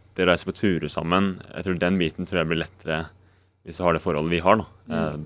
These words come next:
Speaker 1: det er så mye lettere, og på trening så er det ikke alltid du har konkurranse. Ok, du kan ha hvem som tar best mottak og sånn, men da faktisk, jeg trives med de jeg, jeg jobber med, da. Eh, og kunne reise på trening og glede deg til det, fordi du skal ha det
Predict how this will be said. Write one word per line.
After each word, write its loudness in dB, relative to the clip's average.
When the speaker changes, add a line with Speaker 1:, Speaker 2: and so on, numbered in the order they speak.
Speaker 1:
det -6
er -4
så -4
mye -2
lettere, -4
og -6
på -6
trening 4
så 0
er 4
det -2
ikke 4
alltid -8
du -6
har 0
konkurranse. -4
Ok, -6
du 0
kan 0
ha 6
hvem 2
som -6
tar 0
best -8
mottak -4
og -6
sånn, 4
men 2
da 2
faktisk, -8
jeg -8
trives 0
med -4
de 2
jeg, 2
jeg -2
jobber 2
med, 0
da. -2
Eh, -6
og -10
kunne -6
reise -2
på -20
trening -2
og -6
glede 2
deg -12
til -14
det, -2
fordi -6
du -12
skal -6
ha -6
det -4